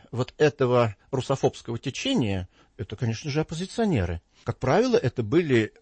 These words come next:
диссидентские или околодиссидентские круги с ультралиберальным,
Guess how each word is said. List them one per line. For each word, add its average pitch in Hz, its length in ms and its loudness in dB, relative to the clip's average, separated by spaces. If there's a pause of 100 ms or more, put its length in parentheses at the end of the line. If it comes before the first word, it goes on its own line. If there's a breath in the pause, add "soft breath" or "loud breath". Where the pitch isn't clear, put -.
(100)
диссидентские 120 800 -4 (200 soft breath)
или 143 220 2
околодиссидентские 117 1120 0
круги 101 500 -6 (440 loud breath)
с - 280 -12
ультралиберальным, 131 960 2